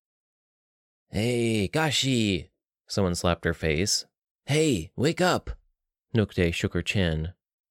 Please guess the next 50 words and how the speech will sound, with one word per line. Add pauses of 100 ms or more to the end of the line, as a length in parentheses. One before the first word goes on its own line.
(140)
Kashi
lolled
back
to
consciousness, (120)
barely
able
to
remember
anything
that
had
happened
for
a
few
seconds. (360)
The
bullet
had
been
removed
from
her
shoulder,
and
the
other
wounds
she'd
incurred
had
been
bandaged. (640)
Nukde
had
a
backpack
on
his
shoulder,
along
with
a
small
go
bag
prepared
for
her.